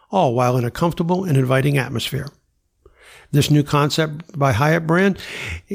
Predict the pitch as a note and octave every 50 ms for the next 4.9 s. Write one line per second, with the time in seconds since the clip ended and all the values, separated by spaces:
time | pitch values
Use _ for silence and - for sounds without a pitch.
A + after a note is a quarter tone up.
0 | G3 - - - C#3 C#3 - D3+ C#3 C3 C3 A#2+ D3+ D3+ D#3 E3 D#3 C#3+ - -
1 | E3 D3+ C3+ C3+ C3 C#3 C3 - - F3+ F#3 F3 - C#3+ C3 A#2+ G#2+ A2 D3 E3
2 | D#3 - - D3 B2 - C3+ B2 A2+ - - F3 E3+ - C#3+ A#2+ A#2 G#2+ - -
3 | D3 D#3+ D#3 - G3 G3 E3+ - - - F#3+ F#3+ F#3 F#3+ F3 - F3+ E3 C3+ -
4 | - C3 B2 C3 B2 - - E3 E3 F3 F#3 F3+ F#3 F#3+ F#3+ D#3+ C3 A#2+